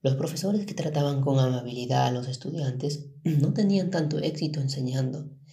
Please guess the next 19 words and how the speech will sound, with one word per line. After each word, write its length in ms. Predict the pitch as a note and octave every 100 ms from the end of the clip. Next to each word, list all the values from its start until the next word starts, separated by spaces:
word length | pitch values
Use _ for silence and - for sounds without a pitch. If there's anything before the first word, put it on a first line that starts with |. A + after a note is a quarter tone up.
| - _
e 80 | -
incluso 500 | B2+ A2+ C#3+ C#3+ D#3
se 100 | D3
les 180 | C3 B2+
llegaba 320 | C3+ C3+ C3+
a 40 | C3+
faltar 340 | C3 C3 C3+
el 140 | C3+
respeto. 580 | C3+ - - D#3+ D3+ A2+ - - - _ - - _
Pero 180 | - B2
una 220 | E3 F#3
vez 420 | D#3+ E3+ - - - _ _ _ _ _ _ _ _
que 120 | -
entró 260 | C3+ C3 D#3
un 120 | F#3+
profesor 800 | - - C#3 - B2+ C3 C#3 - - - - - _ _ _ _
que 400 | - C3+ C3+ C3+ -
difundía 560 | B2+ - B2 C#3 E3
temor 680 | - - C3 C3+ B2+ - -